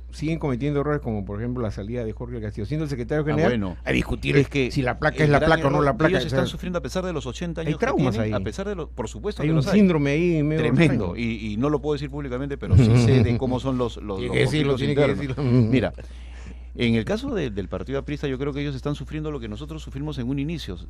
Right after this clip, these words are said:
Speaker 2: tener una bicefalía en la dirección, en la conducción.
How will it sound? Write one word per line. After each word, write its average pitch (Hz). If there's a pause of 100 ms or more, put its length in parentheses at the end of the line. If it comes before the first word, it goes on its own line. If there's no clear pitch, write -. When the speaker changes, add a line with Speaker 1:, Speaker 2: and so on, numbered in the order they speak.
(260)
Speaker 2:
tener 127
una 151
bicefalía 113
en 104
la 90
dirección, 90
en 90
la 85
conducción. 85